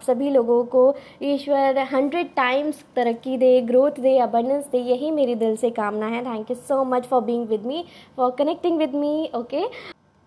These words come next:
तो चलिए, without any further ado, आज की reading की शुरुआत करते हैं गणपति जी का नाम लेकर।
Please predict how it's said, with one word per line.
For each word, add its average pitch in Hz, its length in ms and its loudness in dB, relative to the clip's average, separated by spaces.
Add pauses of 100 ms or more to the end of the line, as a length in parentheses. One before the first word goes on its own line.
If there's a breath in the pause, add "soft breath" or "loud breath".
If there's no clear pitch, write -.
(380)
तो - 60 -4
चलिए, 285 380 -4
without 254 360 0
any 269 280 -2
further 240 360 0
ado, 359 160 -4
आज 233 280 -4
की 262 100 -6
reading 226 260 -4
की 247 80 -4
शुरुआत 208 400 -4
करते 214 240 -6
हैं 277 220 -6
गणपति 233 380 -2
जी 233 120 -6
का 240 120 -4
नाम 220 240 -4
लेकर। 240 280 -2